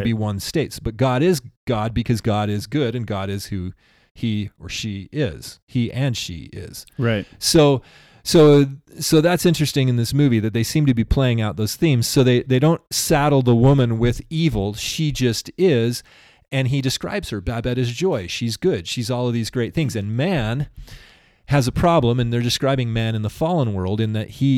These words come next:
Speaker 2: is violence
Speaker 1: A
Speaker 2: and
Speaker 1: murderer.
Speaker 2: a murderer. <laughs>
Speaker 1: They even,
Speaker 2: You know?
Speaker 1: and Jo-, Don, Don Cheadle's character even says,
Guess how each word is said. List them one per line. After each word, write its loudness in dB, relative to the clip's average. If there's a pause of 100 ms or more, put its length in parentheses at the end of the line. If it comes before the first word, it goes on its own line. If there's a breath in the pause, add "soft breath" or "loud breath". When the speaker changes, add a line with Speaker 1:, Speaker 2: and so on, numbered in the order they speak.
Speaker 2:
is -2 (480 loud breath)
violence -2
Speaker 1:
A 2
Speaker 2:
and 4
Speaker 1:
murderer. 6
Speaker 2:
a 2
murderer. 0
<laughs> -20
Speaker 1:
They 4
even, 6
Speaker 2:
You 4
know? 0
Speaker 1:
and 2 (180)
Jo-, 2 (240)
Don, 0
Don 4
Cheadle's 4
character -2
even -2
says, -4